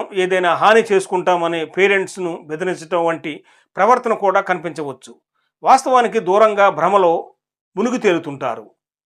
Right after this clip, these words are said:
రీల్స్, సోషల్ మీడియాలోను పలు రకాల కంటెంట్ దీనికి కారణం కావచ్చు అంటున్నారు నిపుణులు. పిల్లల్లో స్క్రీన్ టైమ్ తగ్గించడం, టెక్నాలజీ పట్ల అవగాహన పెంచడం ద్వారా పిల్లల్లో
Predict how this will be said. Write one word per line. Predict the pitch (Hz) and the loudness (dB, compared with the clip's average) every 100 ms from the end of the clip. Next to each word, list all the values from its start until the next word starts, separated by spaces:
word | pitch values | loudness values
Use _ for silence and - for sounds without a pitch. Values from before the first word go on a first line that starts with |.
| _ | _
రీల్స్, | 143 233 277 233 247 240 | -2 0 0 -2 -4 -4
సోషల్ | 233 220 220 214 196 | 0 0 0 -2 0
మీడియాలోను | 180 185 170 170 175 | 2 2 2 -2 -4
పలు | 175 175 | -4 -2
రకాల | 156 175 247 214 | 0 4 4 4
కంటెంట్ | - 185 208 185 180 | 2 -2 -2 -4 -4
దీనికి | 170 170 - | -4 -8 2
కారణం | 170 170 175 | 2 2 -4
కావచ్చు | 143 131 117 175 | -2 -4 -6 -12
అంటున్నారు | 151 135 127 101 - _ _ _ _ _ _ _ | -14 -12 -14 -14 -14 _ _ _ _ _ _ _
నిపుణులు. | 156 151 143 98 - _ _ _ _ _ _ _ | -16 -12 -12 -14 -20 _ _ _ _ _ _ _
పిల్లల్లో | 196 277 294 262 254 | -2 2 4 4 2
స్క్రీన్ | 254 - 254 254 226 _ | 0 0 0 0 -8 _
టైమ్ | 226 226 240 - | 2 2 -2 -6
తగ్గించడం, | 185 220 180 220 220 220 _ _ _ - | -4 -4 -4 -2 -2 -4 _ _ _ -4
టెక్నాలజీ | 196 247 240 220 226 | -2 2 0 0 -4
పట్ల | 220 208 214 | -2 0 2
అవగాహన | 190 214 202 | 2 2 0
పెంచడం | 185 190 151 202 185 | -2 -6 -6 -10 -4
ద్వారా | 175 175 | -4 -2
పిల్లల్లో | 170 175 196 220 170 202 | -4 -4 -2 0 0 -2